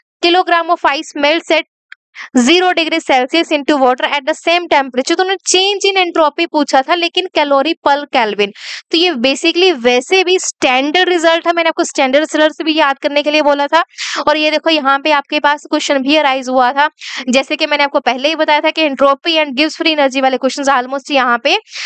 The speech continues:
रहते, तो यहाँ पे देखो entropy वाला question यहाँ पे arise हो ही रखा था, तो यहाँ पे इसका answer कितना था? two ninety three calorie per Kelvin। So next question आपके पास क्या है? An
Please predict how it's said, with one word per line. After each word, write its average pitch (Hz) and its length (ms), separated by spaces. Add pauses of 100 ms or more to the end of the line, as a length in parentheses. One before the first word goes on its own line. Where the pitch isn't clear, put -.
(140)
रहते, 262 260
तो 359 80
यहाँ 294 240
पे 285 100
देखो 330 380 (340)
entropy 285 380
वाला 269 160
question 262 280
यहाँ 240 240
पे 311 140
arise 285 400
हो 240 140
ही 247 140
रखा 226 360
था, 220 80
तो 247 100
यहाँ 240 220
पे 240 80
इसका 262 200
answer 254 200
कितना 247 260
था? 277 200 (380)
two 381 180
ninety 240 440
three 214 240 (380)
calorie 254 500
per 220 120 (100)
Kelvin। 170 360 (1200)
So 302 260
next 285 240
question 370 200
आपके 370 300
पास 359 260
क्या 359 100
है? 359 160 (140)
An 330 120